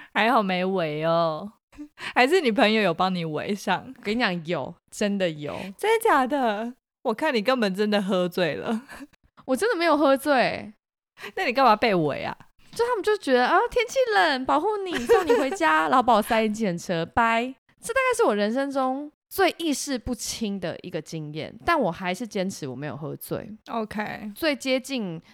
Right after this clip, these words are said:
Speaker 2: 就是 zombie 的经验。
Speaker 1: 我可以分享一个我，我个人喝醉暴吐的经验。我的暴吐不是那种喷吐的那种。
Speaker 2: 你不是喷发？
Speaker 1: 对，我是很像那个流，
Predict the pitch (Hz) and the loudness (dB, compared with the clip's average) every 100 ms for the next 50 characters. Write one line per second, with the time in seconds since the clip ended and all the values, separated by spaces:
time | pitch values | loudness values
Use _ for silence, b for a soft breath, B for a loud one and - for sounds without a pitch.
0 | b _ 226 220 208 175 202 185 196 160 | b _ -6 -4 -4 -2 0 0 -2 -8
1 | 127 101 73 - - 156 147 143 143 - | -8 -8 -8 -12 -14 -12 -10 -10 -12 -14
2 | 214 _ _ _ _ _ 233 254 302 254 | -20 _ _ _ _ _ -6 0 2 2
3 | 269 247 202 208 202 - _ 196 - 277 | 0 0 0 0 -2 -4 _ -6 0 2
4 | 220 185 170 170 185 _ - 220 214 226 | 2 2 -2 -4 -8 _ -6 -2 0 0
5 | 202 - 196 175 185 175 - - - 156 | -2 0 0 0 -4 -6 -8 -10 -12 -10
6 | 156 147 214 - _ _ _ _ 208 208 | -10 -10 -12 -14 _ _ _ _ 0 2
7 | 220 330 233 247 240 196 214 214 185 139 | 2 2 2 2 -2 -2 -2 -2 -2 -4
8 | - - 180 175 175 170 185 156 - - | -8 -4 -2 0 -2 -2 -4 -4 -8 -10
9 | - - - 196 - 196 254 269 214 208 | -12 -14 -18 -18 -8 -6 -2 0 0 0
10 | 196 170 170 190 226 _ _ 247 202 147 | -2 0 -2 -6 -12 _ _ 0 0 0
11 | - 214 269 339 208 254 254 233 233 220 | -4 -4 0 0 0 0 0 0 -2 -4
12 | 185 170 - 220 220 _ 214 190 165 | -6 -6 -8 -12 -14 _ 0 2 2